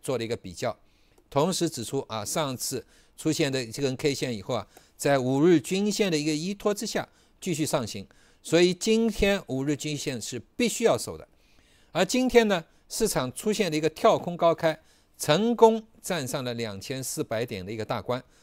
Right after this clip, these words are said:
收出了一个放量的一个大阳线，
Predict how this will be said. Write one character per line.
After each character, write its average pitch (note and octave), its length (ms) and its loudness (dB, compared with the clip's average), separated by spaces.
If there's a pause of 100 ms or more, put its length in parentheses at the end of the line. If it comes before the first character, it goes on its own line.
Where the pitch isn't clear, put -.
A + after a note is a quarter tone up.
(260)
收 E3 220 6
出 E3 180 -2
了 D3+ 80 2
一 C#3 60 0
个 C3 120 -2
放 D#3 380 2
量 D3+ 180 -2
的 G#2+ 180 -10
一 A2+ 80 -14
个 A#2 100 -6
大 A#2+ 260 -6
阳 F#2+ 240 -12
线， A#2 220 -10